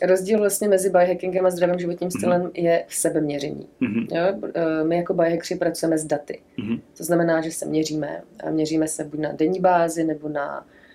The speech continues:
Speaker 1: čtvrtletní bázi, na půlroční bázi, na roční bázi.
Speaker 2: Mhm.
Speaker 1: Zá-, záleží, co chceme měřit. Ale,
Speaker 2: Mhm.
Speaker 1: eh, ve své podstatě, eh, práce s daty je velice důležitá,
Speaker 2: Mhm.
Speaker 1: eš-, eh, speciálně pro nás, pro lidi, co žijeme ve městech.
Speaker 2: Mhm.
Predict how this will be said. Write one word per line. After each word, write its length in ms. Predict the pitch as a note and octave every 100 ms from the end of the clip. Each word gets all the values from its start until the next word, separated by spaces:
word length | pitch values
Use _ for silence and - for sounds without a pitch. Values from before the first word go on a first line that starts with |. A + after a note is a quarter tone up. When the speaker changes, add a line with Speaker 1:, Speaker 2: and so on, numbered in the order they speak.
| _
Speaker 1:
čtvrtletní 540 | - - F3 F3 F3 F3
bázi, 460 | D#3+ D#3 D#3+ D#3+
na 120 | D#3
půlroční 480 | - E3 D#3 - E3+
bázi, 320 | D#3 C#3+ D3+
na 100 | C#3+
roční 320 | - - - D#3
bázi. 340 | D#3+ D#3 -
Speaker 2:
Mhm. 100 | D3
Speaker 1:
Zá-, 320 | D#3 D#3 D#3+ D#3
záleží, 520 | D#3+ D3+ D3+ D3+ D3+
co 120 | -
chceme 260 | D#3 - D3+
měřit. 340 | C#3+ D3 D3 -
Ale, 260 | D3+ D3 D3
Speaker 2:
Mhm. 80 | D3+ - - _ -
Speaker 1:
eh, 240 | D#3 D#3
ve 100 | D#3
své 160 | D#3+ F3
podstatě, 520 | E3+ E3+ F3+ F3 F3+
eh, 480 | E3+ E3+ E3 E3 - - D#3+ D#3 D3+ D3+
práce 320 | - D#3+ D#3
s 40 | E3+
daty 240 | D#3+ D#3+
je 60 | E3+
velice 240 | D#3+ D#3
důležitá, 480 | E3 D3+ D3+ D#3 E3+
Speaker 2:
Mhm. 320 | A2+ G#2+ G#2+
Speaker 1:
eš-, 400 | D#3+ - - - -
eh, 360 | D#3+ D#3 D#3 -
speciálně 640 | - - E3 - D#3 D#3 D#3
pro 280 | D#3 D#3+ D3+
nás, 480 | D#3 D#3 D#3 - -
pro 160 | - D#3
lidi, 240 | D3+ D#3
co 200 | D#3 D#3
žijeme 420 | D3 D3+ D3+ D3
ve 80 | D3
městech. 540 | D3 D3 - G3 - -
Speaker 2:
Mhm. 320 | A2+ G#2 C3+